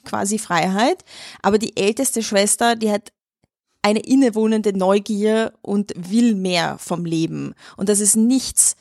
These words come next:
was sie von irgendwo von außen kriegt. Also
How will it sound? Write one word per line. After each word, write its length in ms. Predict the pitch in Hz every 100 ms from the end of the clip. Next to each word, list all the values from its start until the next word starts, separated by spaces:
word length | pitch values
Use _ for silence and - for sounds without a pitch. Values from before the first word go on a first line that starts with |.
| _
was 240 | - 196
sie 60 | 214
von 200 | 208 202
irgendwo 600 | - 226 220 220 196 196
von 160 | 214 196
außen 480 | 170 196 - 170
kriegt. 520 | - 160 151 - - - _ - -
Also 340 | - 190 202